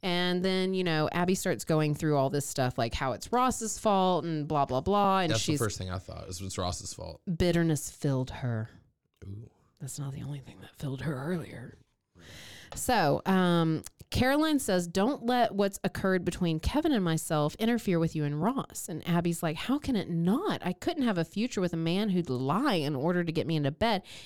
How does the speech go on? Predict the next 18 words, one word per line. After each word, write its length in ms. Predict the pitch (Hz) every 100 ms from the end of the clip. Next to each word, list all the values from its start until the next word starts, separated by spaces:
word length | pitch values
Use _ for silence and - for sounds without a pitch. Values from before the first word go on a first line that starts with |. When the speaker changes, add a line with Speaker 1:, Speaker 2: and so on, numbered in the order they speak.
| -
Speaker 1:
Anyway, 320 | 294 294 180
he's 260 | 180 285 -
committed 460 | 214 175 165 233
to 140 | - 339
Elise. 440 | 311 202 180 185
They're 140 | 160 156
getting 280 | 165 240 214
married 300 | 147 151 151
at 100 | -
the 100 | -
end 160 | 139 180
of 60 | 254
the 80 | 349
year." 360 | 165 139 110 208 - - - -
Caroline's 380 | 135 127 123 -
like, 80 | - _
"But," 460 | - 453 440 - - _ -
Abby's 160 | 135